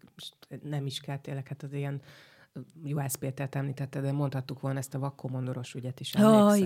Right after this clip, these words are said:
Speaker 2: igen.
Speaker 1: Hát ugye az volt talán a, az első olyan, amikor kiderült egy politikusról, hogy veri a feleségét, vagy át-,
Speaker 2: Volt, jó,
Speaker 1: át-, de hogy
Speaker 2: ebben a rezsimben az volt a
Speaker 1: és, és,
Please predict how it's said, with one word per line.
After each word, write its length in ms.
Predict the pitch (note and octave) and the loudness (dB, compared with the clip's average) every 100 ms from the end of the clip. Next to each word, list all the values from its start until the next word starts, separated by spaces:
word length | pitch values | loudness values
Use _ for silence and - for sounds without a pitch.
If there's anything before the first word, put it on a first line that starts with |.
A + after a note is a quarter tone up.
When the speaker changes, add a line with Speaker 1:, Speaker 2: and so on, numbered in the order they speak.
| E3+ | 4
Speaker 2:
igen. 120 | F3 | 2
Speaker 1:
Hát 140 | F3 | 0
ugye 160 | D#3+ C#3 | 0 0
az 140 | C#3+ | 0
volt 140 | D3 C3+ | 0 -4
talán 280 | C#3 C#3 C#3 | -2 -2 -2
a, 160 | C3+ C3 - - | -2 -6 -12 -8
az 120 | - | -2
első 380 | C3+ C3+ - D3 | 0 0 0 0
olyan, 180 | C3+ C3 | 0 0
amikor 280 | C3 B2+ B2+ | -2 -4 -6
kiderült 400 | C3 C3+ C3+ B2+ | -4 -2 -2 -2
egy 120 | B2 | -4
politikusról, 840 | - B2+ A2+ A2+ - A#2+ - A2+ | -2 -2 -4 -10 -12 -12 -8 -6
hogy 200 | G#2+ G#2+ - - | -6 -8 -10 -10
veri 260 | G#2+ A#2+ | -10 -8
a 280 | A#2 A2 G#2+ G#2 A2 | -8 -8 -10 -12 -16
feleségét, 840 | - G#2+ A2 - D3+ C3 A2+ - | -12 -10 -10 -12 -12 -10 -10 -10
vagy 200 | - A2+ C3 - _ C#3+ - B2+ - | -12 -12 -14 -16 _ -12 -12 -12 -8
át-, 160 | A#2 - | -6 4
Speaker 2:
Volt, 340 | A#3 A#3+ G3+ | 10 10 12
jó, 160 | A#3 G3 | 10 10
Speaker 1:
át-, 160 | F#3 | 6
de 200 | F3 D3 | 4 6
hogy 120 | D3+ D#3+ | 8 10
Speaker 2:
ebben 280 | G3 A3 | 12 10
a 60 | G3+ | 10
rezsimben 500 | G3 F#3+ F#3+ F3+ F3+ | 6 6 6 6 4
az 180 | F3 D#3+ | 4 2
volt 260 | E3 D#3 | 0 0
a 40 | E3 | 2
Speaker 1:
és, 300 | D#3+ | 4
és, 0 | D#3+ | 4